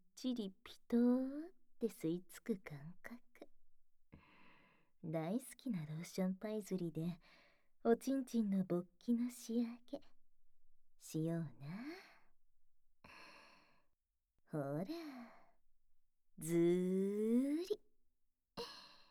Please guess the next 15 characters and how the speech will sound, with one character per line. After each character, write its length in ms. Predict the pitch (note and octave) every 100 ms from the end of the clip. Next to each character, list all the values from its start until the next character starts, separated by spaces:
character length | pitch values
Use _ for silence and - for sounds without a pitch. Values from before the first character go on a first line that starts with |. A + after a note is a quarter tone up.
| _ _ _ _ _ _ -
ず 140 | E3+
ー 1080 | D#3+ E3 E3 E3 F3 F#3 G3 G3 G3+ G3+ F#3+
り。 260 | E3 C3+ - _ _ _ _ _ - - _ _ - - -
ず 140 | - G#3+
ー 80 | F3+
り。 680 | D#3 E3 E3+ F3+ G#3 A#3+ C#4+ - - C5 - _ _ _ _ - _ _ _ _ _ _ _ _ A#4
<laughs> 520 | - - D4 D4 D4 - - - _ _ _ _ _ - - -
あ 40 |
ら 200 | E3+ E3+
ら、 60 | G3 C4 F#3 D3+ C#3+ - - - - - _ _ _ F#3
旦 280 | D#3 D#3+
那 140 | E3 F#3
様 300 | G#3+ G#3
の 0 |
お 40 | F#3+